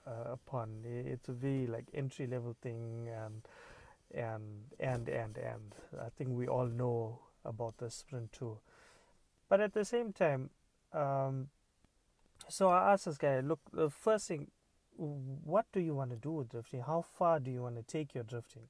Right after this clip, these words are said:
And that's always my first question to whoever's asking, like, a-, advice on what, uh,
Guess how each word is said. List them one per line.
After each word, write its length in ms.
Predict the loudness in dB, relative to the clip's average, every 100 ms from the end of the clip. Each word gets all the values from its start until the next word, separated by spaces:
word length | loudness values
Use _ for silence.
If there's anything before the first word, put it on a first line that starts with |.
| _ _ _ _ _ _ _ _ _ -2
And 340 | 0 2 2
that's 260 | 2 2 0 6
always 440 | 6 8 6 4
my 200 | 2 0
first 960 | -4 -14 2 6 8 6 0 -18 -20 -20 _ -20 -20 _
question 640 | -4 2 2 0 -4 -4 -4 -6
to 260 | -4 -4 -2
whoever's 460 | -2 -2 -4 -6
asking, 560 | -6 -8 -10 -10 -10 -10 -12 -14 -12
like, 140 | -12 -12 _ -20 -20 _ -6
a-, 240 | -2 0
advice 420 | -2 -2 -4 -4
on 180 | -6 -4
what, 160 | -4 -6 _ -4
uh, 300 | -2 -2